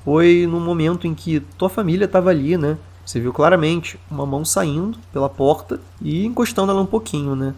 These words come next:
Aí eu já acho que tenha sido, sim, uma entidade aí que mexeu na porta, já que todo mundo que tava ali na casa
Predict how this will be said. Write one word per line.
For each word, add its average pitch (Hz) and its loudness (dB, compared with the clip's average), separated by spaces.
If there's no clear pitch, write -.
Aí 143 4
eu 202 4
já 165 8
acho 185 4
que - -8
tenha 277 -2
sido, 202 0
sim, 160 -2
uma 165 0
entidade 143 0
aí 127 0
que 123 -10
mexeu - -2
na 196 2
porta, 180 0
já 139 2
que 143 -6
todo 196 -2
mundo 208 -4
que - -18
tava 170 0
ali 165 0
na 160 0
casa 143 4